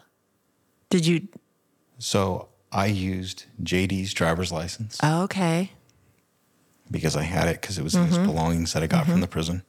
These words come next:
Speaker 1: Okay.
Speaker 2: And I went and sat down. We looked similar.
Speaker 1: Okay.
Speaker 2: Sat down, filled out the application.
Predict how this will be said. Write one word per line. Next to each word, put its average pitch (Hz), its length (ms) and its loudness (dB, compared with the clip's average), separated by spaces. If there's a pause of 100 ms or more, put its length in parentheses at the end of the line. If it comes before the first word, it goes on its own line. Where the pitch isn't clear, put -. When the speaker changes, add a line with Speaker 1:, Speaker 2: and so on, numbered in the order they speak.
(180)
Speaker 1:
Okay. 175 380 0 (840)
Speaker 2:
And 85 100 -2
I - 20 0
went 87 180 4
and 98 80 -2
sat 85 240 0
down. 90 280 2
We 85 100 2
looked 85 300 -2
similar. 87 540 0 (460)
Speaker 1:
Okay. 160 520 -2 (1300)
Speaker 2:
Sat 87 340 0
down, 95 460 2 (880)
filled 90 260 0
out 87 140 2
the 95 100 -2
application. 95 680 0